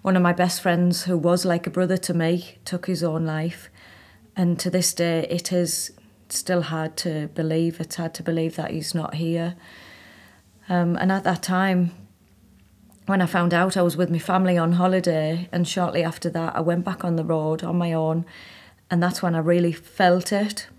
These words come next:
When I was on my own, I just felt really lost once again. I had those feelings of, "What am I doing?" I was so tearful.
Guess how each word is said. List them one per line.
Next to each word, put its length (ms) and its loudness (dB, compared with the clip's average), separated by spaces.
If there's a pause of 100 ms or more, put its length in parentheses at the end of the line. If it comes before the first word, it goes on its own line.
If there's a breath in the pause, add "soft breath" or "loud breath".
When 120 -2
I 40 0
was 160 0
on 120 4
my 160 4
own, 420 2 (640 loud breath)
I 80 -4
just 280 -4
felt 220 -2
really 340 2
lost 540 0
once 280 2
again. 640 2 (400 loud breath)
I 40 -2
had 160 -2
those 320 -2
feelings 640 2
of, 320 0
"What 220 -4
am 140 2
I 80 0
doing?" 680 2
I 60 2
was 400 -2 (380 loud breath)
so 320 2
tearful. 920 2